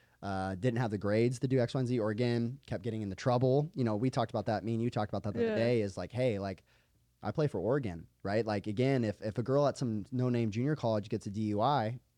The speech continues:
Speaker 1: it's not a big
Speaker 2: Yeah.
Speaker 1: deal. Like, me as an Oregon player, like, you know, like, it's a big deal,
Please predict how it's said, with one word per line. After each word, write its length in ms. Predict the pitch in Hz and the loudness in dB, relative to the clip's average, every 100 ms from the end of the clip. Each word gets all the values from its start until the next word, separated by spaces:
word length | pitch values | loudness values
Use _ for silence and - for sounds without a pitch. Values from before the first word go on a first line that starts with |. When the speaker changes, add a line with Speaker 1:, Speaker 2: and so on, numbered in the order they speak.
| _ _ _ | _ _ _
Speaker 1:
it's 120 | - 120 | -12 -6
not 120 | 107 | -2
a 40 | |
big 140 | 107 95 | -2 0
Speaker 2:
Yeah. 40 | |
Speaker 1:
deal. 280 | 123 139 87 | 2 2 0
Like, 220 | 98 - | -4 0
me 240 | 117 139 | 2 4
as 140 | 127 107 | 4 2
an 80 | 90 | 0
Oregon 300 | 120 139 135 | 2 2 2
player, 260 | 123 113 110 | 2 2 2
like, 220 | 104 98 | -2 -2
you 60 | 117 | -4
know, 120 | 98 | -4
like, 180 | 92 - | -6 -8
it's 160 | 110 120 | -8 -6
a 40 | |
big 220 | 110 110 90 | -2 -2 0
deal, 320 | 123 95 | 0 0